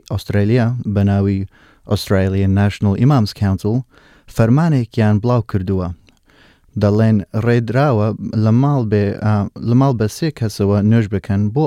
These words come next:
ئەوەی نوێژی ڕەمەزان پەسەند یا قەبوڵ، قەبوڵ بێت.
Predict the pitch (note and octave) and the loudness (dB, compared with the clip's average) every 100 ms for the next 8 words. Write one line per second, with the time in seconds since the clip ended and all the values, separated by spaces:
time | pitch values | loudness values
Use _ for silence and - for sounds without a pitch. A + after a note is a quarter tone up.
0 | A#2+ A#2 B2 A#2+ B2 B2 A#2+ A2+ G#2+ G#2 | 0 0 2 2 2 0 -2 -2 0 0
1 | A2 A2 G#2+ _ - _ - A2 - B2+ | 0 0 -2 _ -20 _ -4 -2 0 2
2 | B2 - A2 G#2 - - G2 F#2 F#2+ - | 2 0 0 0 -2 -4 -6 -4 -8 -8
3 | - F#2+ F#2+ - - | -4 -4 -4 -8 -14